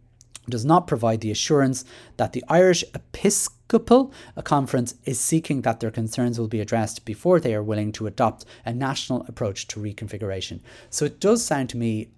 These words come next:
as optimistic as I might have sounded a few weeks ago when I was talking about reconfiguration, it doesn't actually look, I thought the Catholic Church were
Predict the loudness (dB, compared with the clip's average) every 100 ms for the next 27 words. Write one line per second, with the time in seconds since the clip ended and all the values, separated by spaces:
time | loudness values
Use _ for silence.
0 | -10 -6 -2 -2 -2 -2 -2 -2 -2 -2
1 | -2 -2 -4 -4 -4 -2 -4 -6 -4 -4
2 | -4 -4 -4 -4 -6 -6 0 0 2 -2
3 | -2 -4 -8 -6 -4 -4 -4 -8 -12 -20
4 | -12 -4 4 4 4 -2 -2 -2 -4 -4
5 | -2 2 2 4 2 2 -6 -6 -6 -8
6 | -8 -8 -10 -10